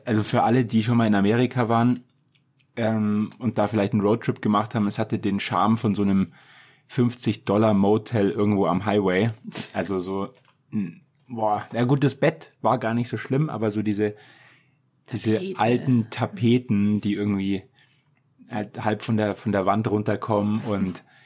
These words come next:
Speaker 1: oh,
Speaker 2: Sah
Speaker 1: es
Speaker 2: aus,
Speaker 1: hat einfach gemockt da drin.
Speaker 2: sah aus wie in so einem Horrorfilm, finde ich.
Speaker 1: Ja, es sah wirklich aus wie in so einem Horrorfilm.
Speaker 2: Ja, ähm, am nächsten Morgen wurden wir dann in der Früh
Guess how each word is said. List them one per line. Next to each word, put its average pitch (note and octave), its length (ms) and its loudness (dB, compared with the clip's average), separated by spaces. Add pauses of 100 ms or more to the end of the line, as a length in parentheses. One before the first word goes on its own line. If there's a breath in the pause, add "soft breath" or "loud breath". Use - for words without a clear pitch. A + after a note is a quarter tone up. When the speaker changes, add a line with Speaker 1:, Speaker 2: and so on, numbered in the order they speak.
(1120 loud breath)
Speaker 1:
oh, C#3 80 -10
Speaker 2:
Sah G#2+ 180 2
Speaker 1:
es - 60 0
Speaker 2:
aus, A2+ 40 -2
Speaker 1:
hat G#2 100 -2
einfach G#2 260 -4
gemockt G#2+ 440 0
da G#2 80 0
drin. G#2+ 240 0
Speaker 2:
sah G2+ 120 2
aus G#3 160 0
wie G#3+ 60 0
in G3+ 100 0
so F#3+ 80 -4
einem F#3+ 180 -4
Horrorfilm, F#3 640 -4
finde F#3+ 240 -12
ich. A#2+ 60 -2
Speaker 1:
Ja, G#2+ 280 0
es A#2 180 -8
sah G#2+ 180 -2
wirklich A#2+ 320 -2
aus A2+ 180 -10
wie A#2+ 60 -2
in A2 100 0
so G#2+ 80 -6
einem G#2 100 -6
Horrorfilm. G#2+ 540 -6 (1500 soft breath)
Speaker 2:
Ja, G3 340 2
ähm, G#3+ 200 2
am G#3 140 2
nächsten A3 320 0
Morgen G3+ 360 0
wurden G#3 220 -4
wir F#3+ 100 -8
dann F#3 500 -4
in G3 120 -6
der F#3+ 120 -4
Früh C4+ 440 -2